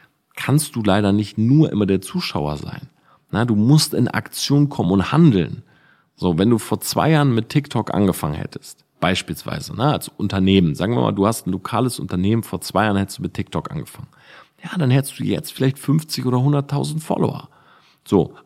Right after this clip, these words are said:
wenn du heute anfängst, geht das immer noch, ne? Zwei unserer Kunden zum Beispiel, der Kai und die Corinna,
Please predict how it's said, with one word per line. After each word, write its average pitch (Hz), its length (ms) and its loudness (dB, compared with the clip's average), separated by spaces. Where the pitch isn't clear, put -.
wenn 127 120 6
du 127 140 4
heute 180 300 2
anfängst, 165 440 -2
geht 131 200 0
das 139 160 -4
immer 175 320 4
noch, 78 320 -2
ne? 135 160 -2
Zwei 107 300 -2
unserer 92 300 0
Kunden 143 340 0
zum 135 160 -6
Beispiel, 123 360 -2
der 85 140 -2
Kai - 340 0
und 92 140 -2
die 87 60 -4
Corinna, 120 540 0